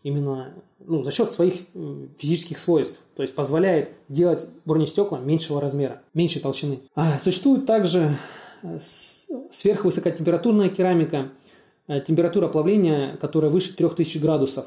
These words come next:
Такие материалы используются для передовых гиперзвуковых летательных аппаратов. А, ну и бонусом, э, такой керамики является то, что ее, э, можно обрабатывать. То есть она, э, проявляет свойства, с одной стороны, как керамики,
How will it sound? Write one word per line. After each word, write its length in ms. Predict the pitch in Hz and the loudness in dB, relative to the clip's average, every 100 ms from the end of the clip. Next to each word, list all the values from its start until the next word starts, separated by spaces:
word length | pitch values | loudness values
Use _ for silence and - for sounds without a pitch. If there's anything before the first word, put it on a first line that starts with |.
| - - | -10 -6
Такие 300 | 151 233 190 | -4 2 2
материалы 400 | 160 170 175 156 | 4 2 4 2
используются 540 | - 170 156 - 147 | 2 2 2 0 -4
для 180 | 147 147 | 0 -2
передовых 600 | 156 151 151 156 156 139 - | 0 0 4 4 4 2 -6
гиперзвуковых 840 | 151 135 139 151 143 143 151 151 147 | -10 -6 -4 -2 -2 0 2 0 0
летательных 400 | 147 139 135 135 | -4 -2 -4 -4
аппаратов. 520 | 143 170 220 202 - - | -2 0 0 0 -4 -6
А, 320 | 160 139 131 139 | -6 -2 -2 0
ну 180 | 202 185 | 2 2
и 80 | |
бонусом, 720 | 139 196 190 - 156 139 135 - | 4 4 2 2 -2 -2 -6 -10
э, 180 | 143 139 | -14 -6
такой 240 | 151 170 160 | -2 0 0
керамики 420 | 160 208 185 151 | 2 2 2 0
является 400 | 143 156 147 139 | 0 2 0 -4
то, 160 | - 185 | -4 -4
что 240 | 185 156 | -2 -2
ее, 540 | 147 139 156 156 143 135 - | -2 0 2 2 0 -4 -10
э, 180 | 139 131 | -8 -4
можно 280 | 135 151 147 | 0 0 0
обрабатывать. 520 | 151 151 139 135 117 | 0 0 0 -2 -8
То 60 | 139 | -6
есть 140 | 135 | -4
она, 380 | 147 151 147 135 - - | -2 -2 -2 -6 -12 -12
э, 180 | 139 135 | -10 -4
проявляет 420 | 147 156 160 151 | 2 4 4 2
свойства, 300 | - 156 156 | 2 0 0
с 80 | 147 | -2
одной 180 | 156 156 | 0 0
стороны, 300 | 160 151 151 | 0 0 0
как 200 | 147 135 | -2 -2
керамики, 540 | 156 240 226 - 131 | 0 2 2 0 -6